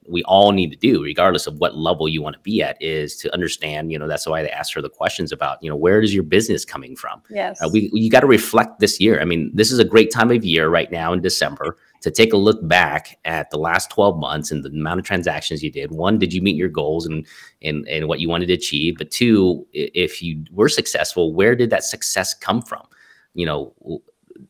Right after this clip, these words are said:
Speaker 1: what sphere or what people, you know, helped you get there? What activities and, and where was your mindset? And basically go all in. I mean, like,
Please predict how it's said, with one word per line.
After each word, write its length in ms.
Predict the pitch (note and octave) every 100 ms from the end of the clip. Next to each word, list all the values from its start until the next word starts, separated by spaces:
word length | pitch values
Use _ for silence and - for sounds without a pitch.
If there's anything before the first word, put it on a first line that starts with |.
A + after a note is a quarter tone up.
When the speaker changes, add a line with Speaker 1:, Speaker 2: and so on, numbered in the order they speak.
| _
Speaker 1:
what 400 | E2 E2+ D#2+ G#2+
sphere 420 | - - A2+ A2+ G2
or 140 | D#2+
what 220 | E2+ -
people, 720 | - A#2 - E2 C#2+ C2+ - -
you 140 | F2
know, 60 | D#2+
helped 340 | - - -
you 80 | F2+
get 320 | F2 G#2 -
there? 260 | D2 - - _ -
What 140 | F#2+
activities 720 | F#2+ - A#2+ G#2+ F2+ D2 C#2+ D2+
and, 260 | C#2+ C#2 -
and 160 | D2 C2
where 200 | E2 G2+
was 160 | G#2+ G2
your 120 | G2
mindset? 580 | F2+ G2+ A2+ A2 - - - - -
And 140 | F#2+
basically 640 | B2 D#3 E3 B2+ G#2 F#2 - G#2+
go 180 | C3
all 220 | C3 B2+ A#2+
in. 260 | B2+ -
I 60 | G2
mean, 320 | G#2 G2 - -
like, 260 | E2 G2+